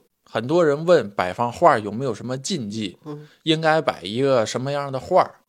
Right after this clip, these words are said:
Speaker 1: 最基础的要求，不要摆阴郁、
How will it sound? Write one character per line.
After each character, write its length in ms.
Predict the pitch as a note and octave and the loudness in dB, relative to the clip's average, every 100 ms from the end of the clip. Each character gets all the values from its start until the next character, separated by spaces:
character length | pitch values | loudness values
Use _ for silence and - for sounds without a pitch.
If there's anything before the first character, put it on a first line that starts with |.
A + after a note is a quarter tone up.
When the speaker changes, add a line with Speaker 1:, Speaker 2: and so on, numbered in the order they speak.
| _ | _
Speaker 1:
最 240 | - G#3+ | 4 6
基 300 | C3+ F3 G#3+ | 4 0 0
础 240 | G3+ - G2+ | -2 -6 -8
的 140 | F#2+ | -4
要 200 | G#2+ A#2 | 4 4
求， 420 | A#2 G#2+ E2+ - _ _ | 2 -4 -6 -6 _ _
不 100 | C3 | -2
要 260 | C#3+ D#3 B2+ | 4 6 4
摆 300 | A2 E2+ - - | 2 -4 -6 -14
阴 400 | C3 C3+ C#3 C#3+ | -4 -4 -4 -6
郁、 360 | D#3 D3 G2 | -4 -4 -4